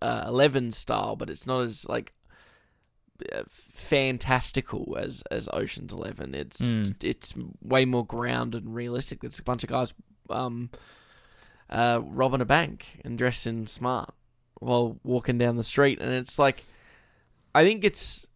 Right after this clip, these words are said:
Speaker 1: uh, you know, obviously we get introduced to the, the Tarantino dialogue delivery, this quick, smart dialogue delivery, which I think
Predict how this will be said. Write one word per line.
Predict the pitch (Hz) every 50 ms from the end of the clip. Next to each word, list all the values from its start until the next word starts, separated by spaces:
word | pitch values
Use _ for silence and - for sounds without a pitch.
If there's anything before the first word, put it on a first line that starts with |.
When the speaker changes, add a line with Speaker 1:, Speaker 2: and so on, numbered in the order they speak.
| _ -
Speaker 1:
uh, | 135 160
you | 165 156 147 143 156 156
know, | 147 143
obviously | 147 143 - - 151 143
we | 131 131 123
get | 135 156 147 - _ _ _ _ _ _ _ -
introduced | 147 147 135 131 123 120 139 139 135 127 - -
to | - 123
the, | 104 123 123 120 113
the | - - 123
Tarantino | - - - 147 135 135 131 123 - - 135 127 117 117 101
dialogue | 113 120 123 127 127 120 120 117 104
delivery, | 110 110 113 113 - 113 117 110
this | 107 - -
quick, | - - - 156 - - - -
smart | - - - 120 123 131 127 123 - - -
dialogue | 127 127 127 131 131 127 123 104
delivery, | 123 117 120 120 107 120 123 123 123
which | 123 139 139 - - - - - - - - - - _ _ _ _ _ _ _ -
I | - 143
think | 139 - - 214 214 202 -